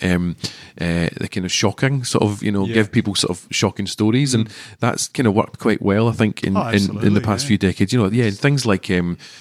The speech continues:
Speaker 1: you know, sex education and, and
Speaker 2: Mm.
Speaker 1: drug and alcohol education in schools. Um, one of the things <clears throat> I know that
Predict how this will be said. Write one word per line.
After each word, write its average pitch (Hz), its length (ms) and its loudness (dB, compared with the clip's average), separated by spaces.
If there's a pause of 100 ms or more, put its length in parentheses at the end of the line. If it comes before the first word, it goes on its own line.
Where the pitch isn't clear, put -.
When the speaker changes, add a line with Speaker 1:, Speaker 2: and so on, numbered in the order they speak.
(100)
Speaker 1:
you 107 80 -6
know, 90 80 -4
sex - 340 -2
education 95 840 0
and, 85 280 -2
and 90 200 -2
Speaker 2:
Mm. - 20 -6
Speaker 1:
drug 101 220 0
and 92 80 4
alcohol 90 420 0
education 92 800 -2
in 90 140 -4
schools. 92 500 0 (440)
Um, 95 340 0 (360)
one 135 300 0
of 143 60 0
the 139 100 2
things 98 340 0 (220)
<clears throat> 113 200 -4
I 98 80 -4
know 98 180 2
that 92 160 0